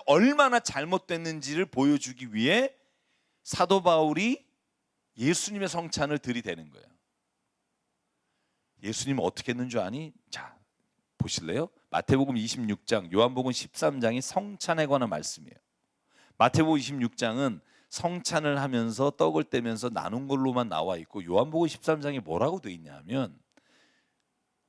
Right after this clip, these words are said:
빵을 두고 지금 빵을 집는 자가 나를 팔아 넘길 자다.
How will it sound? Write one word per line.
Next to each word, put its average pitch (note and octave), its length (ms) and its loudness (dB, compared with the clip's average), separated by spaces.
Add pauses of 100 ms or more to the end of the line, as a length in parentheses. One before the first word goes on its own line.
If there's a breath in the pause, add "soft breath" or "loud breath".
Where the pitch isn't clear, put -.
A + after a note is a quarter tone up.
(1040)
빵을 G#3+ 360 4
두고 G2+ 500 -16 (340)
지금 C#3 280 -4 (120)
빵을 G#3+ 400 2
집는 C#3+ 540 -6
자가 C3 220 -2
나를 G#2 280 -4
팔아 - 280 -4
넘길 F2+ 380 -8
자다. - 400 -16